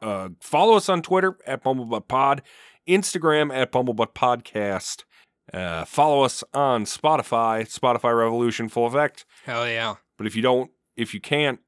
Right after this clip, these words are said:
Speaker 1: or won't and don't,
Speaker 2: <laughs>
Speaker 1: if you have the iTunes,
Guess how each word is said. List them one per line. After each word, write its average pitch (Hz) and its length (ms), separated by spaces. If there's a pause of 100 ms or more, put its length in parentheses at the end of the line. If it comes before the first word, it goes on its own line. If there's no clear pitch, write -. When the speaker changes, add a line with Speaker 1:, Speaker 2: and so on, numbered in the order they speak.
Speaker 1:
or 117 140
won't 127 360 (100)
and 104 200
don't, 127 320 (340)
Speaker 2:
<laughs> - 320
Speaker 1:
if 113 200
you 131 80
have 170 220
the 131 100
iTunes, 107 760